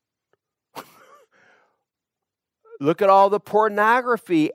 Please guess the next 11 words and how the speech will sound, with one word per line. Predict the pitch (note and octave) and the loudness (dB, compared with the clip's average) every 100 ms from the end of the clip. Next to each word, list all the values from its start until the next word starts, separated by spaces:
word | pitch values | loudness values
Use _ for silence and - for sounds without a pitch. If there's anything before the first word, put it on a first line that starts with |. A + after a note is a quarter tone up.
| - | -2
avalanche | D#3 A3 B3 A3 D#3 C#3 E3 | 2 2 2 2 4 4 2
that's | - F#3+ | -2 -6
taking | - G3+ G3+ A3 A3 | -2 -2 0 -4 -8
place | - F3 E3+ G3 | -2 2 2 0
in | - F3 | -2 0
our | D#3+ F3+ F#3 | 2 2 2
culture | - G3+ A3+ - F#3 | 0 0 0 0 -2
and | E3+ | 0
around | E3+ E3 E3 F3+ G3+ | 2 2 2 2 0
the | G#3+ | -4
world. | A3 B3 C4+ G#3+ B2 | -2 0 2 2 2